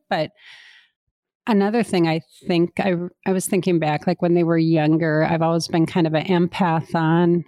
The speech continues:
looking at people that were maybe being left out. So I remember even talking to them, like, in grade school and saying, "Well, oh, there's this new person in school. What do you think it'd be like to be new? How can you be kind to them?" Or if somebody was being bullied, I think I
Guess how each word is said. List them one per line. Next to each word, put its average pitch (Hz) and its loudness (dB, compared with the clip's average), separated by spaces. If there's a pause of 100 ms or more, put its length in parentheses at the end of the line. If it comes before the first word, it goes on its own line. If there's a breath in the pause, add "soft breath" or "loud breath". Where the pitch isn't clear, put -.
(160)
looking 180 0
at 160 -2
people 185 -2
that 165 -2
were 185 2
maybe 165 0
being 175 2
left 165 -2
out. 175 -2
So - 0
I 180 2
remember 175 2
even 170 2
talking 160 -2
to 185 -2
them, 165 0 (200)
like, 165 -2
in 160 2
grade 170 0
school 170 -2
and 170 2
saying, 170 2
"Well, 170 0
oh, 180 2
there's 175 0
this - -2
new 190 2
person 185 -2
in 180 2
school. 175 -2 (500 soft breath)
What 165 0
do 160 2
you 165 0
think 170 -2
it'd 170 -2
be 180 0
like 165 -2
to 175 -4
be 165 2
new? 208 2 (440)
How 156 -4
can 160 0
you 156 0
be 170 -2
kind 214 0
to 220 -2
them?" 196 2
Or 180 2
if - -6
somebody 160 0
was 160 -2
being 165 0
bullied, 180 0
I 175 2
think 190 -2
I 165 -2